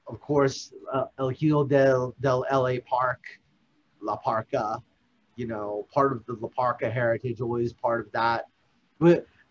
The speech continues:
getting to see, like, whenever I wanna see anybody, any of the La Parcas or La Parca family members, I, I'll, I'll flip to M L W, you know. But we get so much more than that in addition. So I,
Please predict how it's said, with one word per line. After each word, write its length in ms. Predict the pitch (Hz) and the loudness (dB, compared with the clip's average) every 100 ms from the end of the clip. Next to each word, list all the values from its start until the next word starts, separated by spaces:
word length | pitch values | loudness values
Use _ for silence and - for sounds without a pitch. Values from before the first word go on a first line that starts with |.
| 120 | 2
getting 240 | 185 262 | 2 2
to 80 | 269 | -2
see, 320 | - 160 175 | -2 4 6
like, 180 | 156 135 | 6 4
whenever 380 | 151 170 185 190 | 4 4 8 8
I 140 | 147 | 8
wanna 300 | 143 135 151 | 6 4 2
see 260 | - 160 143 | -2 -4 -2
anybody, 520 | 131 135 139 139 135 | -2 0 2 2 0
any 200 | 135 131 | -4 -2
of 120 | 143 127 | -2 0
the 100 | 135 | 0
La 140 | 127 | 0
Parcas 800 | - 127 127 147 135 135 - - _ _ _ _ | 0 0 0 0 0 -2 -12 -20 _ _ _ _
or 80 | 113 | -6
La 140 | 117 | -4
Parca 360 | - 127 123 120 | -2 0 0 -2
family 420 | - 120 120 127 | 0 0 0 -4
members, 500 | 123 120 123 123 123 | -4 -4 -2 -4 -2
I, 80 | 123 | -2
I'll, 260 | 117 131 123 | 2 2 0
I'll 180 | 120 - | -4 -2
flip 200 | 156 - | -2 -2
to 120 | 139 | -2
M 120 | 123 117 | -2 -4
L 160 | 107 | -6
W, 500 | 110 110 107 90 82 - _ _ _ _ | -4 -4 -4 -14 -18 -18 _ _ _ _
you 100 | 113 | -8
know. 360 | 104 92 87 - _ | -6 -8 -10 -14 _
But 80 | 135 | 0
we 120 | 139 | 4
get 280 | 160 196 196 | 6 6 4
so 160 | - 175 | 2 4
much 260 | 165 160 | 4 2
more 380 | 139 135 139 143 | 2 4 6 6
than 220 | 107 101 | 4 -4
that 260 | 101 98 85 101 _ _ _ - | -6 -6 -6 -12 _ _ _ -10
in 140 | 117 | -8
addition. 540 | 104 107 98 104 92 85 _ _ _ | -4 -4 -4 -10 -18 -20 _ _ _
So 320 | - 127 117 | -4 0 2
I, 240 | 113 156 | 4 2